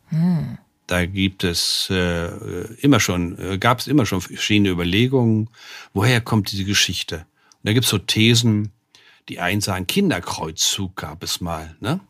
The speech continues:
Speaker 2: Da,
Speaker 1: Hm.
Speaker 2: äh, die Christen wollten dann das heilige Land Jerusalem, Jesu-, Jerusalem und so, äh, äh, von, äh,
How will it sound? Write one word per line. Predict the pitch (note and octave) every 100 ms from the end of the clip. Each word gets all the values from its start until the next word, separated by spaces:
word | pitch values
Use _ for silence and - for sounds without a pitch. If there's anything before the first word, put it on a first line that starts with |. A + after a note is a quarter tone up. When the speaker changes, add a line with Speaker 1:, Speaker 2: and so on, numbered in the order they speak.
| _
Speaker 2:
Da, | - F#2 G2 G2
Speaker 1:
Hm. | F#2+
Speaker 2:
äh, | F#2+ F#2 F#2 F2+ F2+ E2+
die | -
Christen | - B2+ - G#2 G2+ F#2
wollten | G2 G#2 F#2+
dann | F#2+ F#2+
das | F#2 F2 F#2
heilige | F#2+ G2
Land | F2+ G2 G#2 -
Jerusalem, | G2 G2 G2+ G2+ F#2+ -
Jesu-, | - F#2+ A#2+ - - -
Jerusalem | A#2 A2 A#2 G#2 G2+
und | F#2
so, | G2+ G2 F#2+ -
äh, | F#2+ F#2+ F#2+ G2 - - -
äh, | F#2+ F#2+
von, | - G2 F#2+
äh, | F#2+ F#2+